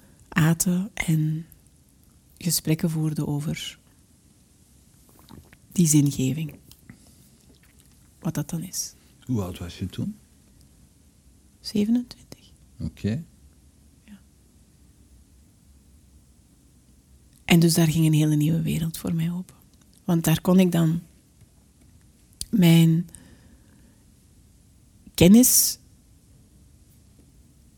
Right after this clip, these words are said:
Speaker 1: ten dienste stellen van iets wat mij heel zinvol leek, zijnde die
Speaker 2: Mhm.
Speaker 1: artiesten ondersteunen, die projecten mee neerzetten, vormgeven.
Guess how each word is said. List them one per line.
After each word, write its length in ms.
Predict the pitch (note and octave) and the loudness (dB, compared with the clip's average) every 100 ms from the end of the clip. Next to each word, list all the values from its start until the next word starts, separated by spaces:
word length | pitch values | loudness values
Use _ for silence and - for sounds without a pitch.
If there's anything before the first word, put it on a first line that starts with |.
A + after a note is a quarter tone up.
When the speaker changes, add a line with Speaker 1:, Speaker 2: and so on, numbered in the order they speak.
| _ _ _ | _ _ _
Speaker 1:
ten 160 | - E3+ | -2 2
dienste 320 | D#3 F#3+ - | 6 6 6
stellen 320 | F3 E3 D#3 | 2 4 4
van 140 | D#3+ D3+ | 2 0
iets 260 | D#3 E3 - | 0 -2 -4
wat 180 | D#3 - | -6 -2
mij 180 | D3 | 0
heel 220 | C#3 D3 D3+ | 2 2 2
zinvol 420 | C#3+ D3+ D#3 F#3 | 2 2 2 2
leek, 280 | F#3 F#3+ - | 2 2 0
zijnde 480 | - D#3 D3 D#3 E3 _ _ | -2 -2 -2 -4 -8 _ _
die 160 | - - | -6 -2
Speaker 2:
Mhm. 80 | F3 | 0
Speaker 1:
artiesten 420 | F3+ G3 - G3+ | 0 0 -2 0
ondersteunen, 680 | F#3+ F#3 F#3 - F3 F3+ G#3+ - _ _ _ _ _ | 0 0 -2 -4 -4 -2 -2 -6 _ _ _ _ _
die 120 | - | -4
projecten 520 | E3+ E3 D3 D3 - | -2 2 2 2 0
mee 140 | F3+ E3+ | 0 2
neerzetten, 580 | E3+ F3 - F3 A3 G#3 _ _ | 2 0 -2 -6 -6 -12 _ _
vormgeven. 760 | - E3 E3 F3 F#3+ F#3 G3+ | -6 0 0 0 0 2 0